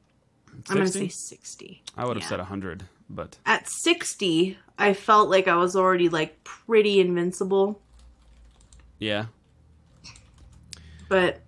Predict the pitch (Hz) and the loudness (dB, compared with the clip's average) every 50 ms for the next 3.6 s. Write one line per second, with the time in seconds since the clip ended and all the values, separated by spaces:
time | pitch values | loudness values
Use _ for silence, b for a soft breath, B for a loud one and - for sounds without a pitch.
0 | - 190 202 190 185 185 180 - - - - - 170 120 87 78 - - - - | -6 -2 2 4 6 6 4 2 0 -6 -8 -4 -4 -2 -4 -4 -8 -12 -12 -14
1 | 170 - - 196 - - - 190 - - - - 127 123 110 82 - - - _ | -14 -16 -14 -14 -12 -12 -12 -12 -14 -16 -16 -12 -10 -10 -10 -10 -14 -18 -20 _
2 | _ _ _ _ _ _ - - 143 151 143 139 139 151 - 185 185 156 127 - | _ _ _ _ _ _ -10 -6 -4 -4 -4 -4 -6 -4 -2 -2 0 -2 -2 -4
3 | 117 - 101 95 - - - - 104 - - - | -8 -10 -10 -12 -16 -16 -18 -18 -16 -16 -16 -16